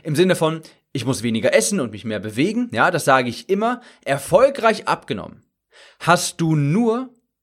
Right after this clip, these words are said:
wenn du nicht wieder zunimmst. Das hast du schon ganz häufig von mir gehört und das wirst du mit Sicherheit auch noch hören, ein paar Mal. Du verlierst das Gewicht, indem du dein Ess- und Sportverhalten änderst. Das stimmt auf jeden Fall.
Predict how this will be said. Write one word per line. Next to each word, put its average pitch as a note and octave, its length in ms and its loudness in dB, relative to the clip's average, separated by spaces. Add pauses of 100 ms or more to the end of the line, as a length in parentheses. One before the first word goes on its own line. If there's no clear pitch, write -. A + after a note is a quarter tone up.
(440)
wenn D#3+ 160 2
du F3+ 80 4
nicht F#3 540 0
wieder E3+ 340 2
zunimmst. - 720 -6 (880)
Das C3+ 100 -6
hast F#3+ 140 2
du - 60 -6
schon E3 160 -2
ganz G3 260 2
häufig E3 240 0
von D#3 80 -8
mir D#3+ 160 0
gehört F#3 320 0 (240)
und G#3+ 80 -6
das G#3 180 0
wirst D4 200 -2
du C4 40 -4
mit B2 120 -4
Sicherheit G#2+ 240 -6
auch - 40 -10
noch - 160 -14
hören, - 180 -14
ein - 80 -20
paar - 180 -16
Mal. - 200 -20 (1300)
Du D#3+ 80 -2
verlierst G3+ 560 4
das - 240 2
Gewicht, A2 460 -10
indem F3+ 340 2
du F3+ 100 2
dein - 200 -8
Ess- F#3+ 260 0
und E3 220 -4
Sportverhalten C3 840 2
änderst. - 540 -10 (360)
Das A2 220 0
stimmt F#3+ 240 2
auf D3+ 160 0
jeden A#2 220 -2
Fall. - 240 -16